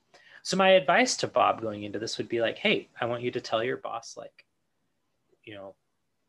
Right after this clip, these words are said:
this is, I, I want a time for us to sit down. Is there a time that we can schedule for us to talk to each other?" And then preparing for that meeting by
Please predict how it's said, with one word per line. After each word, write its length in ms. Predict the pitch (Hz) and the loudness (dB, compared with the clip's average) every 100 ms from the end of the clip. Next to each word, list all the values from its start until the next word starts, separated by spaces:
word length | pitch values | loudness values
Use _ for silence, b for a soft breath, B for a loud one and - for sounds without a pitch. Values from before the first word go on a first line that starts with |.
| _ 120 | _ -14
this 240 | 120 - | -12 -12
is, 80 | 123 | -10
I, 240 | 120 123 - | -8 -8 -6
I 40 | |
want 200 | 120 123 | -6 -6
a 20 | 127 | -8
time 300 | - 113 107 | -8 -8 -4
for 120 | 120 | -4
us 140 | 117 | -4
to 100 | - | -6
sit 220 | - 131 | -6 -6
down. 280 | 117 104 110 | -6 -6 -8
Is 120 | 110 | -8
there 140 | 107 107 | -8 -8
a 40 | |
time 220 | - 104 | -8 -12
that 100 | 104 | -12
we 80 | - | -14
can 160 | - 110 | -16 -14
schedule 560 | - 95 92 95 - _ _ _ _ _ _ - | -8 -8 -8 -14 -18 _ _ _ _ _ _ -6
for 80 | |
us 140 | 101 - | -6 -6
to 100 | 104 | -10
talk 260 | - 98 - | -6 -8 -8
to 120 | 101 | -16
each 160 | - | -14
other?" 300 | - 104 - _ _ _ _ _ _ _ - | -12 -14 -16 _ _ _ _ _ _ _ -6
And 160 | 120 | -2
then 460 | 120 120 117 117 117 _ _ _ | 2 2 2 -4 -10 _ _ _
preparing 600 | - 135 165 202 202 117 | -16 -10 -6 -6 -6 -10
for 220 | _ 113 | _ -12
that 240 | 104 104 104 | -10 -12 -12
meeting 320 | 98 98 - _ _ _ _ _ | -16 -16 -20 _ _ _ _ _
by 540 | 120 113 110 107 110 | -2 -2 -2 -4 -6